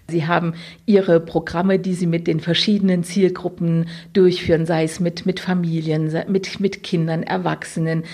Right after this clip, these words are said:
Wobei man sagen muss, dass jetzt durch Corona viele der Programme verschoben worden sind, weil sie nicht stattfinden können. Äh, Menschen dürfen sich nicht versammeln. Oder auch zum Teil fragen uns die Partner,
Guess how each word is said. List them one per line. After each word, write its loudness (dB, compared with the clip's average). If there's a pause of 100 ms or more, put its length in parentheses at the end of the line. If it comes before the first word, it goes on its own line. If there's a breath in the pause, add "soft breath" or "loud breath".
(260 loud breath)
Wobei 4
man -2
sagen 2
muss, 0
dass -6
jetzt 2
durch 0
Corona 2
viele 2
der 4
Programme 0 (260 loud breath)
verschoben 2
worden 2
sind, 2
weil -2
sie -2
nicht -2
stattfinden 0
können. 2
Äh, 0
Menschen -2
dürfen -2
sich -4
nicht -2
versammeln. 2 (760 loud breath)
Oder 4
auch -4
zum 0
Teil 4
fragen -4
uns -4
die -4
Partner, -4